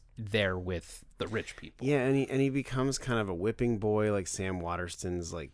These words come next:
Speaker 2: yelling at him earlier when he's drinking. It's like, "Shut up, stop
Speaker 1: Yeah.
Speaker 2: talking." And, and then he's just talking about, like, how much he loved Paris or something, and then they just,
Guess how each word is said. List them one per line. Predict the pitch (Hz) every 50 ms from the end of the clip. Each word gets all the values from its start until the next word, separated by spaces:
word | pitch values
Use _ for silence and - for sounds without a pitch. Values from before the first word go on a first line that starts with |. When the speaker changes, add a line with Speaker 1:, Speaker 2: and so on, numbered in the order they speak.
| _
Speaker 2:
yelling | - - 87 85 82 87 85 87 90 90 90 90
at | 87 87
him | 90 87 87 87 87 64 - -
earlier | 65 85 90 87 87 87 87 85 85 82 85
when | 85 85
he's | 85 80 -
drinking. | - - 82 82 82 82 - 85 82 82
It's | 78 - -
like, | 80 -
"Shut | - - - 113 107 101
up, | 98 90 87 85 - - - -
stop | - - - 113 113
Speaker 1:
Yeah. | 107
Speaker 2:
talking." | 95 90 92 87 85 - 92 87 85 85 85 85 - - -
And, | - 85 82 85 82 82 80 76 - - - - - - - - - - - - - - - - _ - _ _ - -
and | 98 95 92 92
then | 92 90 90 92 90 87 87 87 78 - _ _
he's | - 78 92 92 87 82
just | - - 98 92 - -
talking | - 98 92 - - 95
about, | 92 82 92 90 87 85 - - -
like, | - 82 82 78 -
how | - - 90 87
much | 90 90 87 - -
he | 92 85
loved | 87 87 87 87 80 80 - - -
Paris | - - - 82 92 113 127 135 139 135 - 139
or | 135
something, | - - 139 135 131 - 151 147 143 139 123
and | 101 95
then | 95 95 95 95
they | 95 92 90
just, | 104 101 95 -